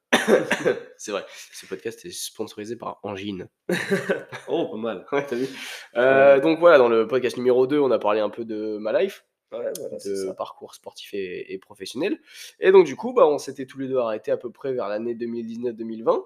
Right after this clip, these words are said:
Speaker 2: Ouais, c'est ça, juste, euh, aux alentours du confinement, euh, quelque
Speaker 1: Ouais,
Speaker 2: chose comme ça.
Speaker 1: tout à fait, hein, tout à fait. Donc, du coup, aujourd'hui, on va parler de notre aventure depuis que, malheureusement, on se connaît.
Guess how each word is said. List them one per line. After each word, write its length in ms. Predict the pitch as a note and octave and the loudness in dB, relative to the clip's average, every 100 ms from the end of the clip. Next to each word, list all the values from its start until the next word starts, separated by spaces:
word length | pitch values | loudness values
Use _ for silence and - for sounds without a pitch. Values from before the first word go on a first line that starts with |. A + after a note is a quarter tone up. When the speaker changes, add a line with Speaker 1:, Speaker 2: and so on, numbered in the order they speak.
| _ - | _ -12
Speaker 2:
Ouais, 140 | C#3 | -12
c'est 140 | D3+ | -12
ça, 200 | C3 G2 | -16 -16
juste, 380 | G2+ A2+ B2+ _ | -16 -18 -20 _
euh, 80 | A2+ | -16
aux 160 | A2+ A2 | -14 -14
alentours 300 | A#2 A2 B2 | -14 -16 -20
du 140 | A2+ | _
confinement, 640 | A2+ A2 _ G#2 G#2 A#2 G#2 | -20 -20 _ -20 -20 -20 _
euh, 60 | G2+ _ - | _ _ -18
quelque 100 | E2+ | -12
Speaker 1:
Ouais, 40 | - | -10
Speaker 2:
chose 80 | A1+ A#1+ A1+ - _ | -8 -10 -12 -16 _
comme 100 | _ | _
ça. 80 | A2+ | -12
Speaker 1:
tout 40 | - | -12
à 60 | |
fait, 340 | - - A#2+ C3+ | -8 -4 -2 -2
hein, 140 | F2+ | -4
tout 100 | - G#2+ | -6 -8
à 40 | |
fait. 220 | - C3 | -2 0
Donc, 160 | B2+ G#2 | 0 -2
du 80 | A2+ | -4
coup, 120 | G3 | 0
aujourd'hui, 320 | G3 D#3+ D#3+ | 2 4 4
on 80 | F3 | 2
va 140 | C3+ | 2
parler 380 | A#2 B2+ C#3 C#3+ | 0 -2 -2 -4
de 480 | B2+ B2+ B2+ B2+ B2+ | 0 2 4 4 4
notre 320 | B2 C3+ D3 D3+ | 0 -4 -4 -4
aventure 440 | C3+ C3 - C3+ | -4 -4 -6 -8
depuis 320 | B2+ B2+ C3+ | -6 -8 -10
que, 140 | - B2 | -10 -6
malheureusement, 600 | A#2 A#2 A#2+ A#2+ C3 B2 | -4 -4 -4 -4 -6 -8
on 40 | |
se 80 | - | -8
connaît. 340 | B2+ B2+ - | -6 -4 -6